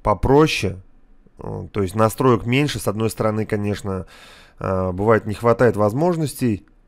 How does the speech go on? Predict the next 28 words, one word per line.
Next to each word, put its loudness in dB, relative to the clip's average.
э, -4
но -2
здесь -2
нам -2
приходят -2
на -4
помощь 2
дополнительные 2
плагины, 0
которых 2
очень 0
много. 0
WordPress, 0
он -4
более 4
популярный, 2
чем -2
Joomla -4
в -4
мире. 0
Его 4
используют -2
чаще, 2
больше 0
людей, -2
нежели -2
Joomla. -6
И 4